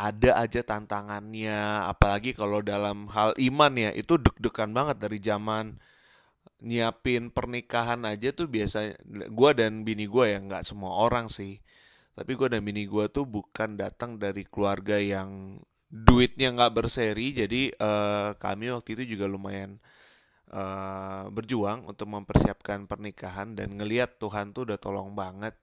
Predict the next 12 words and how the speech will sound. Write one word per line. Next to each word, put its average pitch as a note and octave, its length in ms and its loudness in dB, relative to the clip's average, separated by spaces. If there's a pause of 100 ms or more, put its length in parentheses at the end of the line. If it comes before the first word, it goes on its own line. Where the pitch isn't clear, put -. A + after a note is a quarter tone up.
(720)
Dan G#2 960 0
ya A#2+ 160 4
itu D3+ 80 0
satu, B2 400 0
satu A#2 320 -2
fase, B2+ 240 0
satu G#2+ 240 -4
proses G2+ 560 -6
gitu G2 240 -16
kan. F#2+ 160 -14 (1040)
Nah, G#2+ 240 -2 (240)
em, C3 960 0